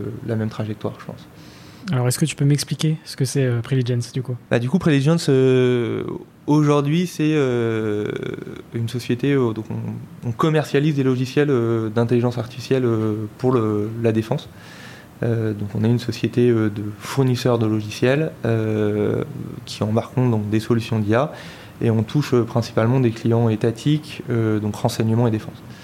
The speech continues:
Speaker 1: Euh, donc un exemple concret, euh, et c'est là où on va voir le lien avec le spatial, c'est que notre premier produit, ça a été de,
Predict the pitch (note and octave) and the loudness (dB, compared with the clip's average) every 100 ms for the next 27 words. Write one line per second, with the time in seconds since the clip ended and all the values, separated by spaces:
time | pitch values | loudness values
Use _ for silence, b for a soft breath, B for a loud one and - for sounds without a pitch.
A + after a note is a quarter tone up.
0 | B B B B - A#2 A#2 B2+ C3 B2+ | B B B B -2 0 2 2 4 2
1 | C#3 B2+ C3 - D3+ E3 A#2+ A2 G#2+ G#2+ | 2 2 0 2 4 4 4 2 2 0
2 | G#2+ - - A2+ A2+ G#2+ A2 A2+ A2 A2 | -2 -6 -2 2 2 2 2 2 2 0
3 | A2+ - A2 C#3 C#3 B2+ A#2 A2 - A2+ | -4 -6 -2 0 0 -2 -4 -4 0 0
4 | A#2 A#2 A#2+ A2+ C3 D#3+ B B B B | 0 2 0 2 2 0 B B B B
5 | B - A2+ G#2+ C3 C3 A#2+ A2+ A2 | B -4 -2 2 2 4 4 4 2